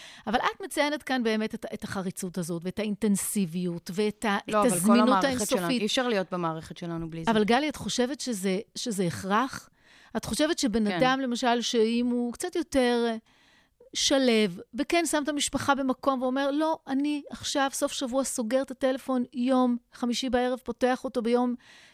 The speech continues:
Speaker 1: ש-, מוצאי שבת", לא ישרוד ב-, ב-, במקצוע באופן הזה, או יגיע להישגים
Speaker 2: זה
Speaker 1: שאת
Speaker 2: תלוי
Speaker 1: מתארת?
Speaker 2: מה, זה תלוי מה. אפשר.
Speaker 1: אפשר.
Speaker 2: אפשר לעשות את זה. אפשר
Speaker 1: אוקיי.
Speaker 2: לעשות את זה, אבל,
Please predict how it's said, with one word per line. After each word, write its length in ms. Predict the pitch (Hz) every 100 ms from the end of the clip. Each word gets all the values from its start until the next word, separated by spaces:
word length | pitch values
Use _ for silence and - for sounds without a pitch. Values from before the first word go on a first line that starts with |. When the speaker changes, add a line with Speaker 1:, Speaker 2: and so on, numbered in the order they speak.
| _
Speaker 1:
ש-, 240 | - - 247 -
מוצאי 420 | 247 247 - 254 262
שבת", 420 | 269 247 247 - _ -
לא 320 | 226 233 269
ישרוד 460 | 269 - 262 277
ב-, 220 | 240 - 254
ב-, 180 | 233
במקצוע 480 | 262 254 - - 262
באופן 540 | 233 - - 269 - 277
הזה, 180 | 247
או 80 | 247
יגיע 300 | 233 196 247
להישגים 680 | 247 226 - 220 170 220 247
Speaker 2:
זה 60 | 208
Speaker 1:
שאת 140 | 240
Speaker 2:
תלוי 300 | 208 185 240
Speaker 1:
מתארת? 140 | 330
Speaker 2:
מה, 180 | 285 180 170
זה 160 | - 180
תלוי 300 | - 202 262
מה. 180 | 277 190 180 -
אפשר. 320 | 185 - 240 165 160 _ _ _ -
Speaker 1:
אפשר. 260 | 190 -
Speaker 2:
אפשר 160 | 214 214
לעשות 380 | 190 160 180 -
את 80 | 170
זה. 100 | 175 285
אפשר 100 | - 247
Speaker 1:
אוקיי. 180 | 190
Speaker 2:
לעשות 340 | 190 214 196 247
את 80 | 240
זה, 180 | 285
אבל, 220 | 214 185